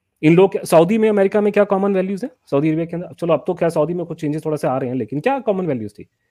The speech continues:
ये जिनको बोल रहे हैं और इनको खुद मालूम था, ये जो होलोकॉस्ट की बात कर रहे हैं, they were all aware।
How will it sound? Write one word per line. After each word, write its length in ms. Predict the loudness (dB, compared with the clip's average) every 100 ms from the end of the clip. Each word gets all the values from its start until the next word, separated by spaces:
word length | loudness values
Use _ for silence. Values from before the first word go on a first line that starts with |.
| -8
ये 60 | -6
जिनको 340 | -4 -2 -2
बोल 200 | 0 -2
रहे 140 | -4
हैं 100 | -4
और 120 | -2 0
इनको 180 | -2
खुद 180 | -2 -2 2
मालूम 300 | 2 2 0
था, 160 | -2
ये 200 | -2 -2
जो 120 | -2
होलोकॉस्ट 400 | -2 -2 -2 -4
की 80 | -4
बात 220 | -6 -6
कर 140 | -6 -8
रहे 100 | -8
हैं, 60 |
they 120 | -6 -2
were 140 | -2
all 140 | 0 2
aware। 240 | 2 2